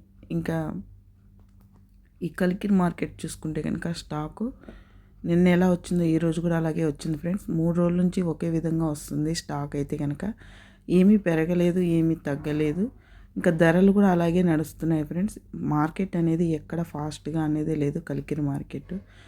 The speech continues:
స్లోగా అయితే వెళ్తుంది. ఇంకా స్టాక్ తగ్గితే, క్వాలిటీలు కానీ బాగొస్తే ఏమైనా ధరలు పోతాయేమో చూడాలి. నిన్నైతే కనుక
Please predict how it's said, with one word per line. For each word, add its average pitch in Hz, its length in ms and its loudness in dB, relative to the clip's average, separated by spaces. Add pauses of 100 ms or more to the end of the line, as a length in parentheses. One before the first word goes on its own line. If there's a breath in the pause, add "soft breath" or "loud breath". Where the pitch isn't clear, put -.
(220 soft breath)
స్లోగా 165 460 0
అయితే 160 260 0
వెళ్తుంది. 151 600 -2 (560 loud breath)
ఇంకా 170 580 0 (880)
స్టాక్ - 580 -2
తగ్గితే, 185 520 4
క్వాలిటీలు 170 560 0
కానీ 175 240 4
బాగొస్తే 160 640 -2
ఏమైనా 156 260 0
ధరలు 151 340 -2
పోతాయేమో 147 600 -4 (140)
చూడాలి. 143 480 -2
నిన్నైతే 160 480 0
కనుక 170 340 -4